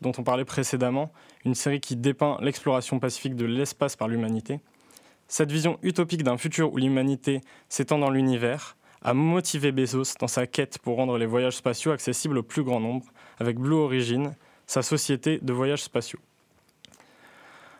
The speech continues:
On comprend donc ici que, grâce aux rêves, euh, qu'elle transmet à tous ses lecteurs, spectateurs et auditeurs, la science-fiction ne se limite pas à raconter des histoires sur le futur. Elle façonne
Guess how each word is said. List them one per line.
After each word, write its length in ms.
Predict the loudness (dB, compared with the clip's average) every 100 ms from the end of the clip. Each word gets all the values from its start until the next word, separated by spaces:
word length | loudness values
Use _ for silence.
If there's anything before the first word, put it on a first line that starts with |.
| _ -2
On 260 | 2 2 0
comprend 400 | -2 0 2 2
donc 380 | 2 -2 -4 -2
ici 480 | 0 0 -2 -6 -6
que, 440 | -2 0 0 -2
grâce 380 | -2 0 0 0
aux 100 | 2
rêves, 320 | 2 0 -2 -8 -8 -4
euh, 160 | -2
qu'elle 200 | 0 -2
transmet 340 | 0 -2 0 0
à 80 | 0
tous 140 | -2
ses 140 | 0
lecteurs, 460 | 0 0 0 0 0
spectateurs 640 | -2 -2 -2 0 0 0
et 40 | 0
auditeurs, 560 | 0 -2 0 -2 0
la 120 | -2
science-fiction 580 | 0 -2 -2 -6 -2 -2
ne 80 | -2
se 140 | -2
limite 240 | 0 0 0
pas 140 | 0
à 20 |
raconter 480 | 2 0 -2 -2 -2
des 180 | 0 0
histoires 320 | -2 -4 -4
sur 140 | -2 -4
le 80 |
futur. 400 | -4 -8 -6 -8 -10 -20 -18 -4
Elle 140 | -2
façonne 480 | 0 0 2 0